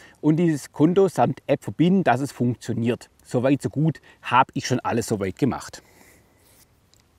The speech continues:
Wenn ich jetzt hier gerade mal draufklicke auf mein Schalt-, Schaltwerk, dann macht er ein Firmware-Update, macht er mit allen Komponenten so.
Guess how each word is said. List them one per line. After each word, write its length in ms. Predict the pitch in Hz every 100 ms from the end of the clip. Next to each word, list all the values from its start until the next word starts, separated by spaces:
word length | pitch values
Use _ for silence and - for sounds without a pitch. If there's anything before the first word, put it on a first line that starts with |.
| - _
Wenn 500 | - - - - 165
ich 40 |
jetzt 0 |
hier 80 | 220
gerade 260 | - 190 202
mal 100 | 175
draufklicke 520 | 170 220 - 262 -
auf 160 | 165 147
mein 300 | 135 120 117
Schalt-, 340 | 143 180 240
Schaltwerk, 560 | 180 180 277 302 381 - _ _ -
dann 120 | - 165
macht 220 | 156 135
er 40 |
ein 20 | 113
Firmware-Update, 800 | 208 285 - - - - 226
macht 240 | 156 143 -
er 40 |
mit 220 | 123 -
allen 220 | - 185 214
Komponenten 560 | 196 170 165 165 165
so. 260 | 160 156